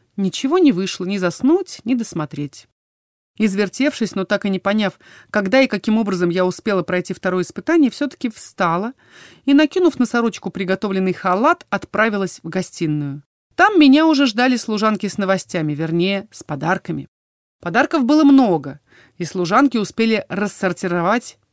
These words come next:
их на две части. В правой стороне комнаты стояло несколько огромных букетов. Кто-то не пожалел целую клумбу. Рядом с ними притулилась шкатулка с откинутой крышкой, полной речного жемчуга,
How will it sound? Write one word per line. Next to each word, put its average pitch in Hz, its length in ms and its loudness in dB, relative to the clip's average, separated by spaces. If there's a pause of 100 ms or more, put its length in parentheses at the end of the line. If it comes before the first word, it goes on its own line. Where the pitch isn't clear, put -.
их 196 180 -6
на 185 100 0
две 175 160 -2
части. - 460 -10 (420)
В - 100 -20
правой 339 340 4
стороне 208 360 0
комнаты 170 420 -4
стояло 247 440 0
несколько 220 440 -2
огромных 185 360 0
букетов. 180 640 -4 (480)
Кто-то 269 760 0
не 185 160 0
пожалел 170 560 -4
целую 180 420 -2
клумбу. 160 640 -4 (480)
Рядом 220 300 2
с - 120 -8
ними 330 240 4
притулилась 226 680 -2
шкатулка 254 640 -2
с - 80 -8
откинутой 262 480 0
крышкой, 220 420 -4
полной 285 420 2
речного 247 400 0
жемчуга, 180 600 -4